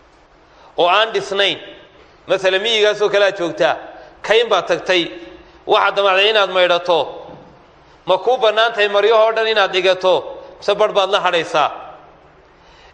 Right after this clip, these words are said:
Een, culimmada, sida xadiiska ka muuqata, waxay u xoog badan yihiin maryaha inaad gebigoodaba dhigataa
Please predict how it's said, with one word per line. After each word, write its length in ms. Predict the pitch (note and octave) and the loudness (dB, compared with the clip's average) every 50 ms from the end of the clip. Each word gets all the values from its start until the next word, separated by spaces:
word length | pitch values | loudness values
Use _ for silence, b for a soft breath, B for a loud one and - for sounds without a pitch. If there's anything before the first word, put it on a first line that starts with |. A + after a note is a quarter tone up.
| b - | b 0
Een, 440 | F3+ G#3 G#3+ G#3 G3 G3 F#3+ F#3+ - | 2 4 4 4 4 2 0 -2 0
culimmada, 580 | F3+ G3+ G3+ G#3 A3 B3 A3 G3 F#3 F#3+ G#3+ - - - - - - - - - | 0 2 2 2 2 2 2 2 2 0 0 -4 -8 -14 -16 -16 -18 -20 -20 -18
sida 240 | - - G3+ G#3 G3 | -12 -6 -2 -2 0
xadiiska 420 | - F#3+ G#3 A#3+ A#3+ - - G#3+ | 0 0 -2 -2 -6 -2 -2 -2
ka 140 | - A#3 B3 | 2 2 0
muuqata, 580 | A3+ G3+ G3 F3 E3 E3+ E3+ - F3 D3+ C3 A2 - - - - - B B B B B B B | 2 2 0 2 0 0 0 0 0 0 0 -2 -8 -14 -18 -18 -20 B B B B B B B
waxay 320 | C3+ G#3 G#3 - G#3 A3 | 0 0 2 2 0 0
u 100 | A#3+ C4 | 0 -2
xoog 300 | A#3+ - A3+ A3+ A3 - E3 | -2 0 2 2 2 2 2
badan 220 | G3+ G3 G#3+ A3+ | 2 2 2 2
yihiin 560 | A3 G#3 G3 F#3 E3+ F3+ F#3 F#3+ G#3 G#3+ G#3+ G#3 - - B B B B B | 2 2 0 -2 0 0 0 0 0 -2 -4 -6 -14 -20 B B B B B
maryaha 440 | - D#3+ F3+ G3 G#3+ A3+ G3+ G3 G3 | -2 0 2 4 4 2 2 2 2
inaad 380 | G#3+ A3 G#3 G3 F#3 - D3+ E3 | 0 2 2 0 0 0 -2 -2
gebigoodaba 640 | C4 C4+ A3 A3 G#3+ G3+ A3 G#3+ F#3+ G3 G3+ A3 | -2 -2 -2 -2 0 2 2 2 2 0 0 -2
dhigataa 580 | G3+ F#3+ F3 E3 E3 D#3 - E3+ D#3+ D3+ C3+ | 0 0 0 0 0 0 0 0 0 0 0